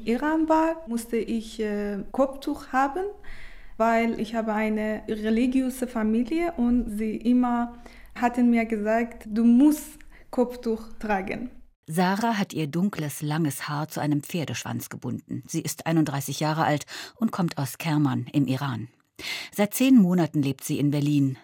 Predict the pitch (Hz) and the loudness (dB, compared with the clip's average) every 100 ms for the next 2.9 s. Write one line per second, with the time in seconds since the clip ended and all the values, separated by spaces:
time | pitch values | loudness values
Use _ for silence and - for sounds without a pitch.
0 | - 139 - 135 - 165 170 - 147 135 | -8 -8 -4 -6 -2 -2 -2 -4 -2 -2
1 | - 170 165 147 139 151 160 160 143 151 | -4 -4 0 4 4 4 4 4 4 2
2 | 160 - 143 - 147 147 151 180 | 0 -2 -4 0 4 4 6 4